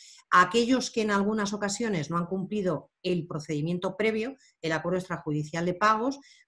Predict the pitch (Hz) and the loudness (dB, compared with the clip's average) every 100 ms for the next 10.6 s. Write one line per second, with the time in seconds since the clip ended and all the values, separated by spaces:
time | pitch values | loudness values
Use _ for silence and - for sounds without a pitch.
0 | - 190 196 196 196 196 196 180 190 196 | -2 2 4 2 2 0 0 0 0 0
1 | 185 147 147 180 - 190 196 190 165 165 | 0 -2 -2 -6 -4 -4 0 0 0 -2
2 | 170 180 175 175 175 185 151 147 160 156 | -4 -4 -4 -6 -2 0 0 -4 -4 -4
3 | 156 180 180 - - _ - 190 170 156 | 0 -2 -2 -10 -20 _ -2 0 2 0
4 | 156 139 113 - - 196 202 202 - 160 | -2 -4 -6 -18 -4 0 0 -4 -6 -4
5 | 165 185 185 196 180 156 160 165 - 175 | -2 -4 0 2 2 2 -2 -2 -6 -2
6 | 180 180 180 180 175 147 165 156 151 151 | -4 -2 -4 -2 -2 0 -2 -4 -6 -6
7 | - 165 180 - - - 156 156 156 156 | -6 -4 -4 -8 -12 -6 -4 -4 -4 -2
8 | 160 170 - - 156 151 165 143 - 131 | -2 -2 -6 -12 -8 -6 -6 -8 -10 -14
9 | - _ _ _ _ - 220 254 220 226 | -16 _ _ _ _ 0 2 4 2 2
10 | 196 202 208 247 254 | 2 -2 -4 -8 -8